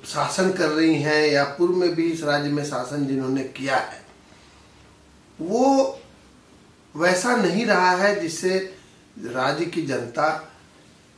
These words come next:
खुश हो सके, संतुष्ट हो सके। तो झारखंड पार्टी ने जरूर ये तय किया है कि अब वे स्पष्ट तौर पे और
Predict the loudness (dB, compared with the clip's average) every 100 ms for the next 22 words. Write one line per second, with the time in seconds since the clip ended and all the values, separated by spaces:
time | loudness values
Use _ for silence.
0 | _ -6 -2 -2 -2 -2 -4 -8 -6 -4
1 | -4 -6 -10 -2 -2 -2 -8 -14 -14 -12
2 | -10 -10 -14 -20 -20 -10 -4 -2 -2 -2
3 | -2 -4 0 -2 -2 -4 -2 0 0 0
4 | -2 2 4 4 4 2 0 -2 -4 -4
5 | -4 -6 -8 -16 -20 -12 -8 0 2 2
6 | 2 4 6 4 0 -10 4 4 4 -4
7 | 2 2 2 -2 -4 -6 -8 -18 -2 4
8 | 6 6 2